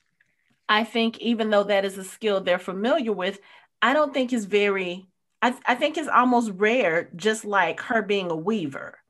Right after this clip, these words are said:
is rare. And notice that Goody Alsop never really said to the read that she was a weaver. They basically said that she was a witch that needed training, and she went into her background,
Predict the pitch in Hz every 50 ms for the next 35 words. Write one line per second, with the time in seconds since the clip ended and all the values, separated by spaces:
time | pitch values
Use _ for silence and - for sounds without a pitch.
0 | _ _ _ _ _ _ - 185 190 185 185 165 160 160 190 180 151 - - -
1 | - - _ _ - - _ _ - 202 202 202 202 214 226 240 285 320 247 240
2 | 254 247 - - _ _ - 214 202 202 190 156 - - _ _ _ _ _ _
3 | _ _ _ _ _ _ - 202 180 - 247 262 269 254 - - 202 226 269 285
4 | - - 247 208 - - 196 202 196 196 196 220 226 220 233 220 214 196 196 214
5 | 214 196 196 202 - - - - 214 214 220 214 214 208 202 202 - _ - -
6 | - 262 233 220 202 180 180 170 165 165 202 233 233 226 208 180 - - - 151
7 | - - - - 233 208 180 175 170 175 156 156 160 208 226 214 196 - 151 147
8 | 156 - 185 190 190 185 190 196 202 220 - 208 - - 196 202 - - - 185
9 | 175 175 175 - 160 160 - - - 220 214 190 190 185 185 170 170 165 180 175
10 | - - - - 180 160 - - 165 165 160 156 - - - - 233 196 185 175
11 | 156 143 139 143 147 156 160 - - 214 196 175 180 175 180 180 - - 208 196
12 | 196 170 165 190 180 156 - - - 156 147 131 123 127 131